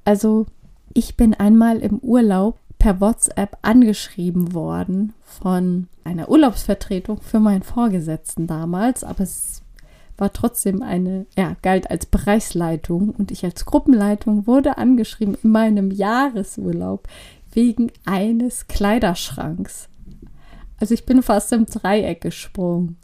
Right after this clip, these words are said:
ja. Das geht nicht. Bitte, bitte schütze deinen Urlaub. Du brauchst den für die Regeneration. Du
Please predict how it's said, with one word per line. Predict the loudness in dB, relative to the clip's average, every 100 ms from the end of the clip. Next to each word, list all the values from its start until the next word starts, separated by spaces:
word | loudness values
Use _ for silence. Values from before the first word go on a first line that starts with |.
| _
ja. | -2 -2 -4 -8 -20 -12 -4
Das | -4 -4 -2
geht | 2 2 0 2
nicht. | 4 4 2 -6 -20 _ _ _ _
Bitte, | 0 0 2 0 0 -4 2
bitte | 2 4 0 0 -2
schütze | -10 -2 -2 -2 -2 -4
deinen | -2 -2 2 2 2 0
Urlaub. | -2 0 0 -2 -4 -6 -12 -12 -20 -10
Du | -2 0
brauchst | 0 0 0 0 -4 -2
den | 0 -2 -4
für | -4
die | 0 -2 -4 -2
Regeneration. | 0 0 0 0 -2 -4 -8 -6 -2 0 2 0 -4 -8 _ _ _ _ _ _ _ _ _
Du | -20